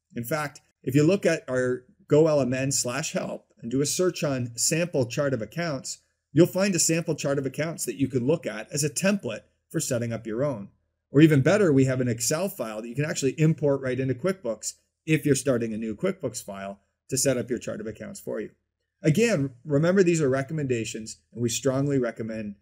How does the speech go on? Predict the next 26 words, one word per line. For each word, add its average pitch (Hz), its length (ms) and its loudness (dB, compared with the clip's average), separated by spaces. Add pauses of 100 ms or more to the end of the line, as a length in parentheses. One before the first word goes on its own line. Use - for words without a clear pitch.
(220)
that - 80 -12
you 117 120 -4
consult 127 440 0
a 110 60 -8
financial 123 500 -6
professional 98 720 -14 (180)
before 127 260 -2
you 120 80 2
make 120 300 -2
any 147 200 -2
significant 107 520 -6
changes 95 360 -12
to 98 100 -18
your 95 140 -14
accounting. 85 400 -18 (1080)
And 131 120 2
if 127 100 2
you've 127 120 -2
got 135 240 -2
help, 113 420 -6
we're 120 160 -2
here 135 180 2
for 120 140 -4
that 107 180 -6
as 101 140 -12
well. 92 300 -18